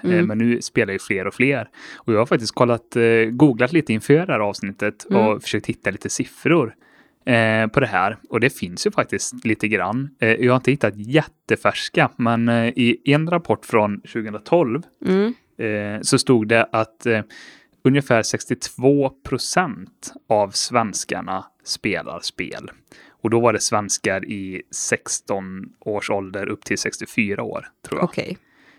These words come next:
Speaker 1: Eh, så det är ju lite en fingervisning att mer än hälften i alla fall av svenskarna spelar faktiskt spel.
Speaker 2: Det var nog ändå en positivare siffra än vad jag kanske hade tänkt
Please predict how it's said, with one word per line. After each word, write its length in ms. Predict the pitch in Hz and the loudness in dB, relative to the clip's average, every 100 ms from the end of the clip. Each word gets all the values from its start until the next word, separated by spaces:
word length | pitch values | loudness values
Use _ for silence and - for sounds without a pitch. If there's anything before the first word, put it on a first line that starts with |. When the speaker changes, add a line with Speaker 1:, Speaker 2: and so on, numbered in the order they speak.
| _ | _
Speaker 1:
Eh, 140 | - 101 | -8 -6
så 140 | - | 2
det 80 | 131 | 6
är 40 | 151 | 8
ju 180 | 156 | 8
lite 220 | 151 131 117 | 6 4 0
en 60 | |
fingervisning 680 | - 131 107 98 98 - 120 | 2 0 0 -4 -6 -4 -4
att 80 | 107 117 _ - | -4 -8 _ -6
mer 360 | 117 120 113 | 0 2 2
än 120 | 107 | 0
hälften 560 | 104 104 101 - - 170 | -4 -4 -4 -6 -6 -2
i 80 | 117 | -2
alla 120 | 95 | -2
fall 380 | - 90 92 - | -2 -2 -4 -6
av 280 | - 101 98 - | 0 0 0 -6
svenskarna 680 | - - 98 92 - 90 92 | -6 -4 -4 -6 -6 -6 -6
spelar 400 | - 107 90 80 | -4 -4 -4 -6
faktiskt 640 | - - 98 - - - - | -8 -8 -8 -8 -10 -16 -16
spel. 480 | - - 180 - - - - - | -4 0 0 0 -10 -16 -12 0
Speaker 2:
Det 60 | |
var 80 | 226 | 2
nog 80 | 269 | 4
ändå 160 | 233 | 4
en 400 | 208 202 190 170 | 4 4 0 -2
positivare 800 | 185 214 - - 220 226 190 175 | -2 -2 -2 -6 -4 -2 2 0
siffra 360 | 175 196 - 175 | 0 -4 -2 -2
än 80 | 170 | 0
vad 80 | 165 | -2
jag 100 | 160 | -4
kanske 360 | 170 170 - | -2 -2 0
hade 100 | 190 | -2
tänkt 340 | 208 170 156 | 0 -2 -4